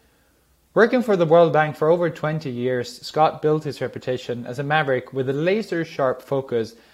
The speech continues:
on making sure that local knowledge and local voices were heard all the way to the top of the hierarchy.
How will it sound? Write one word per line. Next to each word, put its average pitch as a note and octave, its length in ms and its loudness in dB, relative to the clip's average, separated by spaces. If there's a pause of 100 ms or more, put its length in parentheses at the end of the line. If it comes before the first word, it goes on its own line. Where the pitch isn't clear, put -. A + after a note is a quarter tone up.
(140)
on C3+ 140 -6
making C#3+ 280 -6
sure C#3+ 180 -4
that B2+ 180 -2
local G3 320 2
knowledge D#3+ 480 -2
and A#2 160 -12
local D3+ 280 -2
voices C3 520 -6
were A#2 80 -8
heard C#3+ 380 -4 (320)
all E3+ 260 -2
the E3 100 -6
way C#3 160 0
to C3+ 140 -8
the B2 120 -6
top A2+ 260 -8
of G#2+ 100 -10
the F2+ 80 -16
hierarchy. - 540 -14